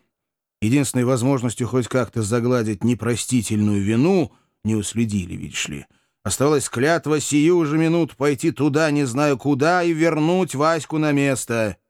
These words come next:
Ни у меня, ни у Митьки, а главное, у бабули,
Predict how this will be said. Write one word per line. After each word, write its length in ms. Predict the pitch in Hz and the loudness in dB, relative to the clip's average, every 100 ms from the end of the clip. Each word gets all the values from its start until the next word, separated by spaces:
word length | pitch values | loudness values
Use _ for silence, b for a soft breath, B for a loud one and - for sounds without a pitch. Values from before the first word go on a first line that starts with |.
| _ | _
Ни 160 | 107 135 | 0 2
у 120 | 156 | 4
меня, 460 | 143 135 143 175 156 | 2 2 2 2 2
ни 160 | 131 | 2
у 120 | 139 135 | 2 2
Митьки, 640 | 147 190 156 - 127 104 b b - | 4 2 0 0 0 0 b b -6
а 80 | 107 | 0
главное, 340 | 127 127 131 | 2 4 2
у 80 | 135 | 2
бабули, 720 | 110 135 123 202 208 139 107 | 2 0 0 0 2 2 0